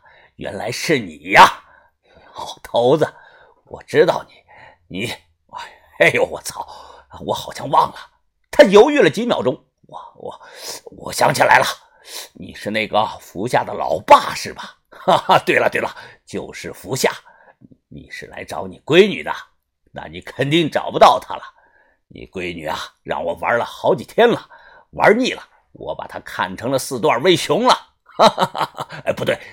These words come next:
记错了，是五段。我看到啊，有眼泪在老夫的眼眶里打转。他扭过头去啊，抹了把眼泪，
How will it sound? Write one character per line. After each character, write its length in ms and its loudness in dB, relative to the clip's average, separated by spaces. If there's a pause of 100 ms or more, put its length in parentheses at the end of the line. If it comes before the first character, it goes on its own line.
(100)
记 160 -10
错 200 -4
了， 220 -12
是 160 -2
五 220 -2
段。 160 8 (1600)
我 200 8
看 300 6
到 140 10
啊， 100 -2 (320)
有 300 0
眼 340 0
泪 160 0
在 200 0
老 300 0
夫 160 -14
的 80 -2
眼 320 -6
眶 300 -2
里 80 -18
打 220 -20
转。 200 -20 (1080)
他 100 4
扭 300 8
过 120 10
头 200 10
去 180 4
啊， 400 4 (100)
抹 280 0
了 60 2
把 140 0
眼 200 -4
泪， 300 -14